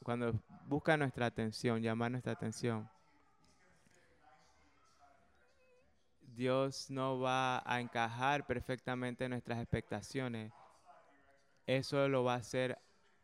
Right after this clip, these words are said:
más bien fuera de nuestras expectaciones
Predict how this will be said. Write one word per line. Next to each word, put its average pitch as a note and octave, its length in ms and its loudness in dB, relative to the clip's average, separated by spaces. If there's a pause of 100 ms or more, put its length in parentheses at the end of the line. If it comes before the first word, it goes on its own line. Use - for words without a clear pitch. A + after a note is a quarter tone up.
(120)
más B2 220 -2
bien B2+ 260 -4
fuera F#3 500 2
de C#3 100 0
nuestras A#2+ 320 -6
expectaciones A#2 1120 -6